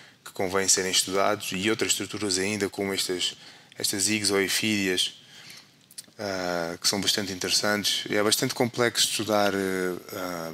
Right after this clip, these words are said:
Pilepeles de flamulina, mas é determinante, é dos, dos desafios maiores que podem haver, mas é bastante importante. Penso que para vídeo introdutório esta informação é suficiente para terem uma ideia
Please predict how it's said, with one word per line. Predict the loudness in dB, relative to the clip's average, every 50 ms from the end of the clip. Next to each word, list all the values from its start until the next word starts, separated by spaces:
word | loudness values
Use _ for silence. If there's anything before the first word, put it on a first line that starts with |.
| -6 -4
Pilepeles | -2 -2 0 -2 0 0 2 2 2 2 2
de | 2
flamulina, | 2 0 0 -2 -2 -4 -4 -4 -2 -2 0 0
mas | 0 0 2 2
é | 4 4 2
determinante, | 2 0 -2 -2 -2 -2 -2 0 0 0 0 0 -2 -6 -12 -14 -18 -18 -16 -16 -16 -16 -18 -20 -20 _ -6
é | -4 -2 -2
dos, | -2 -2 -4 -4 -2 -2 -2
dos | -2 0 0 0
desafios | 2 2 2 2 2 2 2 2
maiores | 2 2 4 4 4 4 2 2
que | 0 -2
podem | -2 -2 0 0 0 0
haver, | 2 4 4 4 4 2
mas | 2 0 0 0 0 -2 -2 -6 -14 -14 -14 -16 -18 -20 -20 -20 _ -4
é | -2 -2
bastante | 0 0 0 0 2 0 0 -2 -2 -4 -4
importante. | -4 -4 -4 -6 -4 -4 -2 -4 -4 -4 -8 -10 -12 -14 _ -20 -20 -20 _ -20 _ -10 -6
Penso | -2 0 0 0
que | -2 0
para | 2 2 2 4
vídeo | 2 0 0 0 0
introdutório | -2 -2 -2 -2 -2 -2 -4 -2 0 2 4 4 4 4 4 2 2 2 0 -2 -4 -10 -8
esta | -4 -4 -4 -2 -4 -4
informação | -4 -4 -2 0 0 2 2 2 2
é | 2
suficiente | 2 2 2 2 4 4 4 4 2 0 -2 -2
para | -2 -2
terem | 0 0 0 0 2
uma | 2 2 2
ideia | 4 4 4 4 6 6 6 4 4 2 0 -2